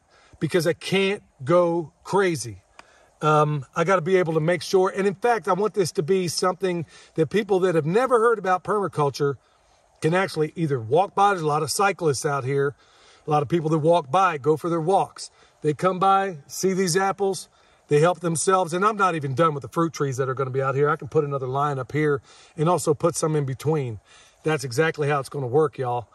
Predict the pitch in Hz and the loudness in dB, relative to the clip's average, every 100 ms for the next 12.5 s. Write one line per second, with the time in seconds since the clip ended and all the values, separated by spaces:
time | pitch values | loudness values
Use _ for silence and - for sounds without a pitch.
0 | _ _ - - 185 120 - 170 151 180 | _ _ -6 2 2 2 -6 -4 -2 0
1 | 175 214 262 165 165 151 143 160 156 156 | 2 2 2 0 0 0 0 2 2 0
2 | 156 156 165 240 185 - 220 202 156 139 | -4 -2 0 0 -2 -2 0 0 -2 0
3 | 180 170 202 160 196 185 165 160 202 151 | 2 2 0 0 2 2 0 -2 -2 -2
4 | 156 123 - _ - - - - 156 151 | -4 -4 -8 _ -20 -20 -20 -4 0 0
5 | - 175 208 156 208 202 208 208 185 _ | 0 0 0 2 2 4 2 0 -4 _
6 | _ _ _ - 202 196 185 180 202 - | _ _ _ 2 4 4 2 -4 -2 0
7 | 208 208 208 - _ _ - 190 - 190 | 6 6 4 -6 _ _ 2 2 4 4
8 | 185 156 175 175 170 156 117 101 _ _ | 4 4 0 0 0 0 -2 -8 _ _
9 | _ - - - 165 147 143 143 113 247 | _ -20 -8 2 4 4 2 2 2 0
10 | - 190 180 180 131 185 180 165 123 165 | 2 2 2 2 2 2 4 2 2 0
11 | 143 110 175 - 170 180 185 202 214 262 | 0 0 0 0 -2 2 2 2 -2 -4
12 | 269 320 294 170 | -2 0 0 0